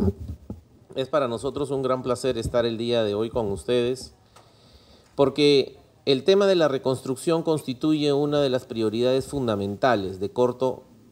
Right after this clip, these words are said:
plazo y de mediano plazo para la Contraloría General de la República en particular, pero para todo el Sistema Nacional de Control que existe en nuestro país. Como ustedes bien saben, el Sistema Nacional de Control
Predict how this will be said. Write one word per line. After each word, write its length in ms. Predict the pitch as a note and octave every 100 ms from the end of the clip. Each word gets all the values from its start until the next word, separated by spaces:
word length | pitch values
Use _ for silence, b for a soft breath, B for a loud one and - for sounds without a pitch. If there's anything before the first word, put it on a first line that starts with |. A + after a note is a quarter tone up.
| -
plazo 400 | B2 - - G2
y 80 |
de 100 | G2+
mediano 500 | G2 G2 A2+ B2 A#2+
plazo 460 | A2+ G#2 - A2 A2+ b b -
para 520 | G#2+ G#2+ G#2+ G2+ - _ _ _ -
la 140 | A2
Contraloría 560 | A#2 G#2 G2+ G2+ A#2 A#2+
General 400 | B2 G2+ G#2 A#2
de 100 | A2+
la 100 | G2
República 560 | F#2+ C3+ C3+ B2+ B2
en 100 | A2
particular, 760 | G2+ G2 G2+ - G#2 C#3+ A3 b b b b b b b
pero 180 | B2 B2+
para 240 | B2 B2
todo 180 | F3 E3
el 80 | D#3
Sistema 420 | C#3 A#2 C3+ C3+
Nacional 480 | B2+ A#2+ G#2+ A2+ A2+
de 120 | A2+
Control 420 | G2+ F#2+ A2+ A2+
que 80 | G#2+
existe 320 | G2+ A2 G2
en 80 | G#2+
nuestro 320 | G2+ G2 F#2+
país. 420 | - - - - - _ b b b b -
Como 160 | G#2+
ustedes 300 | A#2 C#3 C3+
bien 180 | C#3+ D3
saben, 420 | D3 F3+ F3 G#3 - - B B B B -
el 100 | A#2+
Sistema 320 | A2+ A2+ D3
Nacional 400 | C#3+ C3 C3+ C3+
de 80 | C3+
Control 560 | C3+ C3+ C#3 D#3+ E3+